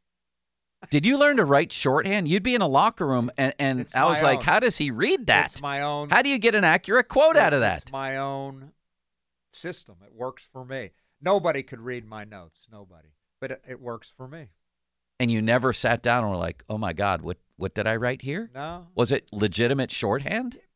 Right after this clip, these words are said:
Speaker 2: For me, yeah. My own shorthand.
Speaker 1: Holy horse milk. I mean, I invented a language when I was in
Speaker 2: <laughs>
Speaker 1: seventh
Speaker 2: You've
Speaker 1: grade.
Speaker 2: in-, invented words since you've been here.
Speaker 1: How did you invent, uh, your own shorthand?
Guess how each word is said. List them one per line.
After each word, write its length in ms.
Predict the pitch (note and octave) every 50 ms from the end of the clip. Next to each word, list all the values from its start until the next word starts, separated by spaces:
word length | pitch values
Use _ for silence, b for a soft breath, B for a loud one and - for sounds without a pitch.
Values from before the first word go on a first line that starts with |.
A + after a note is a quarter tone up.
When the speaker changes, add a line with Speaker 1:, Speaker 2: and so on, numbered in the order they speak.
| _ _
Speaker 2:
For 100 | - G#3
me, 440 | A3+ A3 B3+ C4+ B3+ G#3 C#3 B2+ C3+ _ _
yeah. 240 | G#3+ B3 A#3+ C#3 F#2 E2 _ _ _
My 180 | B2+ C3+ C#3+ C#3+
own 240 | E3 G#3 B3 B3 G#3+
shorthand. 640 | - - - A#2 G#2 G2 E2+ F2+ F2+ E2+ E2 E2 D#2+ _ _ _ _ _ _ _ _ _ _ _ _ _ _ - - - - _ _ _ _ _ _ _ _ _ _ _ _ _ _ - - - _ _ _ _ _ _ -
Speaker 1:
Holy 300 | C4+ C#4+ B3+ G#2+ F2 D2
horse 380 | D2 - - A3+ - - -
milk. 340 | G2 E2+ D#2+ - - _ _ _ _ _ _ _ _ _ _ -
I 40 | -
mean, 160 | C3 B2+ B2
I 100 | C#3 E3
invented 480 | G3 A#2 A#2+ G2+ A#2+ B2 B2+ - A#2+ G2+
a 60 | G2+
language 580 | F2+ G2 B2+ F3+ G#3 F#3 B2+ F2+ D#2 D#2 - -
when 120 | G2 F#2
I 80 | F2+ F2
was 140 | F2 -
in 120 | - E2 D#2+
Speaker 2:
<laughs> 0 |
Speaker 1:
seventh 380 | - - E2+ D#2 D#2+ D#2+ D#2+
Speaker 2:
You've 120 | F2+ F#2+ E2
Speaker 1:
grade. 260 | F2 E2+ F#2 A2+ B2
Speaker 2:
in-, 120 | C#3+ E3+
invented 540 | F3 F#3 E3 D3+ C3+ B2+ F3+ F#3+ F3+ F#3 E3 D3+
words 460 | E3 G3 A3+ B3+ B3+ A#3 F#3 D3 -
since 200 | - F3 E3 -
you've 160 | F3+ F#3 F3
been 200 | D#3 A#3 B3+ C4
here. 320 | B3 F3 A#2+ G#2+ G2+ G#2 - _ _ _
Speaker 1:
How 180 | - B2+ D#3 F3+
did 180 | F3+ G3 F#3 D#3+
you 140 | F3+ F3+
invent, 460 | F3+ F3 D3 C#3 D#3 D#3+ E3 - - - _ -
uh, 320 | C#3+ C#3+ C#3 C3+ C3 C3 C3+ - _ _ _ -
your 220 | A#2+ B2+ C3+ C3+
own 160 | C3+ C#3 C#3+ C#3
shorthand? 640 | - - D#3+ F3+ A3 G#3+ G3 D3+ G2 D2 - -